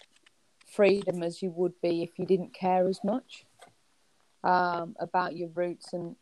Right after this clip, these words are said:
uh, about the club. But, you know, it's, it, it is, it's a part of me, and it's a part of my roots, and it's something that I never really wanna lose. Um,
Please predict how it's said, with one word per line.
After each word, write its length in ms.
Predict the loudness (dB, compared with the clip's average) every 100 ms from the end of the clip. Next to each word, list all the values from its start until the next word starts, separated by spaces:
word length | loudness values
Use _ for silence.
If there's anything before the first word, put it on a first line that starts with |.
| -10
uh, 60 | -8 2
about 380 | 6 6 4 0
the 80 |
club. 360 | -2 6 6 6 2
But, 200 | 2 0 _ _ _ -20 -20 _ _ _ _ _ _ _
you 100 | -2
know, 160 | 2 4
it's, 420 | 2 0 -2 -8 -18 -20 _ -8
it, 180 | -8 -8 -6
it 180 | -4 -4
is, 320 | -6 -12 -20 -20 -20 -20 -8
it's 180 | -6 -4
a 60 |
part 320 | -4 -2 -2 -2
of 140 | -4
me, 220 | -6 -4
and 100 | -4
it's 160 | -6 -8
a 60 |
part 220 | -6 -4 -4
of 120 | -2
my 100 | -2
roots, 400 | 0 -2 -2 -6
and 100 | -8
it's 120 | -6
something 320 | -8 -6 -4
that 100 | -2
I 60 | -2
never 260 | -2 -4
really 280 | -4 -4 -2
wanna 260 | -4 -4 -4
lose. 540 | -2 0 -2 -8 -18 _ _ -2
Um, 720 | 0 2 0 -2 -6 -8